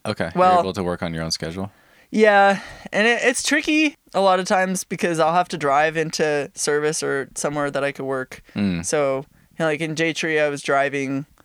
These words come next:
Speaker 2: into town every three days or so.
Speaker 1: Okay.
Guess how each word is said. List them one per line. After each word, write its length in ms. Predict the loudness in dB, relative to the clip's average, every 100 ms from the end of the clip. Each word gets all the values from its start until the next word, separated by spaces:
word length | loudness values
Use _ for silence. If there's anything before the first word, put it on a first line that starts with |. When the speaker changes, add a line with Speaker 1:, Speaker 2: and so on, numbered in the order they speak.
| _ -8
Speaker 2:
into 200 | -4 -4
town 600 | -2 -2 0 -2 -4 -8 -10 -6
every 240 | -4 -4
three 220 | -6 -6 -2
days 340 | 0 0 -2
or 80 | -4
so. 420 | -2 0 2 2
Speaker 1:
Okay. 300 | 0 -2 -4